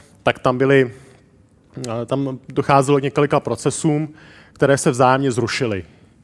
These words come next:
Jo, a proto ten pík byl malý. No a v podstatě my jsme zjistili, že když, eh, a, já už vás tím přestanu mučit, <laughs> že my, eh, my když ten vzorek nadopujeme, tak ty, některé ty procesy, které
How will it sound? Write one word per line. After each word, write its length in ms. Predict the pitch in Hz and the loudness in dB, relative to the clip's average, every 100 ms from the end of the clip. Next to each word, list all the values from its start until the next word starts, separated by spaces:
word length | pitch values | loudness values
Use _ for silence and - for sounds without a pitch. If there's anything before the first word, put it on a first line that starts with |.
| - | -8
Jo, 80 | 123 | -6
a 120 | 131 | -4
proto 480 | - 135 - 147 139 | -2 0 2 2 2
ten 240 | - 131 | -2 -6
pík 260 | 131 135 113 | -6 -8 -4
byl 140 | 120 | -2
malý. 360 | 110 104 92 87 _ - - _ 117 | -2 -4 -8 -14 _ -20 -20 _ -6
No 160 | 123 | -2
a 140 | 123 - - - | -2 -4 -12 -18
v 60 | - | -10
podstatě 440 | 120 - 139 165 | -4 0 2 2
my 100 | 151 | 0
jsme 180 | - 175 | 0 -2
zjistili, 640 | 135 - 131 123 123 139 - - _ _ | -2 -4 -2 0 0 -2 -8 -20 _ _
že 140 | 123 131 | -4 -2
když, 360 | 135 151 - | 0 -2 -2
eh, 60 | 156 127 117 107 _ _ _ _ _ _ _ - - | 0 2 0 -6 _ _ _ _ _ _ _ -20 -10
a, 400 | 120 113 107 104 98 _ - | -2 -2 -2 -4 -10 _ -8
já 60 | 117 | -4
už 80 | 117 | 2
vás 220 | 120 - | 0 0
tím 100 | 127 | -6
přestanu 460 | - - 127 110 - 113 | -6 -6 -4 -6 -8 -10
mučit, 360 | 107 110 - - 190 - - - - - | -8 -8 -10 -12 -8 -4 -4 -4 -6 -8
<laughs> 680 | - - - - _ _ - | -12 -12 -14 -18 _ _ -2
že 120 | 139 | 0
my, 120 | 143 | 0
eh, 480 | 139 131 120 110 104 - _ | -4 -2 -2 -4 -8 -16 _
my 80 | 139 | -2
když 220 | 135 156 | 0 0
ten 180 | 170 156 | 0 0
vzorek 300 | 147 147 127 | 2 2 2
nadopujeme, 640 | 131 180 165 143 120 101 95 - | 0 -2 0 0 0 -4 -8 -8
tak 200 | - 123 | -4 -4
ty, 200 | - 165 - | -2 -2 -2
některé 380 | 143 131 - 170 | -6 -4 2 2
ty 120 | 165 | 2
procesy, 520 | 151 131 143 127 139 131 | -2 -2 -2 -2 -2 0
které 520 | 143 147 143 120 | 2 2 2 0